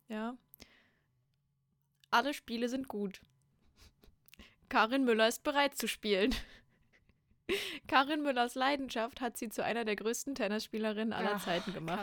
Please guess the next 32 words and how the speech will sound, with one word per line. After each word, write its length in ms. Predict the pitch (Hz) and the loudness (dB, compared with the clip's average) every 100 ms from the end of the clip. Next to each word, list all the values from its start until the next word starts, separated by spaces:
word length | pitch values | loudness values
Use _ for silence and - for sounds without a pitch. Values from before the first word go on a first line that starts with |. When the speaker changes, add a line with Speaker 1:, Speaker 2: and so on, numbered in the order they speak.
| 190 | -6
Speaker 2:
Karin 140 | 190 185 | -8 -10
Müller 240 | 185 180 | -10 -12
einfach. 340 | 180 185 - - _ _ - | -14 -16 -18 -20 _ _ -6
Speaker 1:
Ja, 160 | 240 220 - - | -4 -4 -6 -4
<laughs> 320 | 233 - 220 | -4 -6 -6
warte. 260 | 269 - - _ - - - 269 - | -8 -10 -16 _ -10 -6 -6 -8 -2
Er 160 | 247 | 0
hat 160 | 269 254 | 2 0
mehrere 460 | 254 285 294 262 233 | 0 0 2 0 2
Weltrekorde 680 | 247 254 254 - 240 226 | 2 0 -4 0 0 2
und 160 | 220 226 | 0 -2
Top 260 | 233 - | -4 -6
zwanzig 440 | - 202 208 202 202 | -4 -2 -2 -4 -6
Titel. 400 | 202 190 175 185 _ _ | -8 -6 -6 -8 _ _
Aber 160 | 214 240 | 0 2
nach 160 | 233 | 2
einem 240 | 208 214 208 | 2 0 2
Zeitraum 440 | 247 254 262 262 | 2 2 0 -4
von 200 | - 226 | -4 -2
sechs 260 | 185 214 - | 0 -2 0
Jahren 320 | 214 233 277 - | 2 2 2 -2
hat 240 | 254 - | -6 -4
sich 100 | 269 | -2
das 200 | 247 262 | -2 2
Vereinigte 560 | - - 269 262 - 247 | 6 6 6 4 2 2
Königreich 640 | 320 302 269 - 226 254 | 4 4 2 2 2 4
entschieden, 520 | 233 214 262 254 269 | -2 -2 -4 -4 -2
dieses 300 | 277 254 269 | 0 0 -2
Ziel 200 | - 214 | -4 -4
zu 140 | 208 240 | -2 0
erreichen. 640 | 233 220 220 - 175 196 _ _ 226 - - | 2 2 2 0 -8 -10 _ _ -20 -18 -8
Siebenunddreißig. 1040 | 208 208 254 226 208 208 208 180 208 - | -2 0 0 2 4 4 2 -2 -4 -8